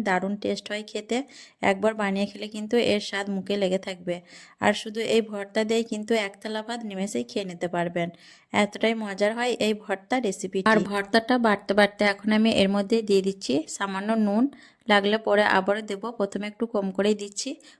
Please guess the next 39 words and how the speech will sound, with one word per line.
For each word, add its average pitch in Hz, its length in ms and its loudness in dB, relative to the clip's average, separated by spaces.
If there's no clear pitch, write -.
খুব 233 160 0
বেশি 214 280 -2
নুন 214 220 -4
হয়ে 220 140 4
গেলে 220 140 2
কিন্তু 220 280 0
খেতে 208 280 -4
ভালো 196 240 -6
লাগবে 214 260 -4
না, 254 120 4
তার 208 200 0
জন্য 202 240 -4
প্রথমে 208 420 -6
অল্প 190 240 -6
করেই 208 320 -2
দিলাম। 175 200 -2
তো - 100 -8
বেশ 220 180 0
ভালো 208 260 -6
করে 214 160 -2
ভর্তাটাকে 214 520 -2
আমি 226 160 -4
একটু 233 240 -6
বেটে 202 360 0
নেব। 170 140 -8
তো 233 100 8
দেখুন 220 400 4
ভর্তাটা 214 440 2
আমার 220 180 2
কিন্তু 214 260 -4
বেশ 220 180 2
ভালো 185 280 -2
করে 190 200 0
বেটে 190 300 0
নেওয়া 190 180 2
হয়ে 185 240 2
গেল। 180 160 4
দিয়ে 202 160 2
এখন 196 180 -4